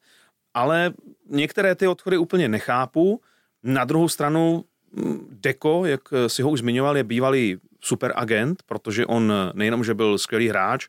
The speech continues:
ale, eh, potom se dal i na agentskou dráhu a patřil k nejsilnějším momentálně na světě, dejme tomu top deset.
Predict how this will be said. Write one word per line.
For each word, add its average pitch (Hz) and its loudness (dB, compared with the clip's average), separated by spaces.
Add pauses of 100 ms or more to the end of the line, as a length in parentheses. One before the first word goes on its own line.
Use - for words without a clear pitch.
(500)
ale, 117 0
eh, 113 -2
potom 120 -4
se 127 -2
dal 117 0
i 120 0
na 123 0
agentskou 120 0
dráhu 107 0 (380)
a 101 -2
patřil 110 -2
k - -10
nejsilnějším 131 0
momentálně 127 0
na 123 0
světě, - -6
dejme 117 2
tomu 117 2
top 107 -2
deset. 110 -2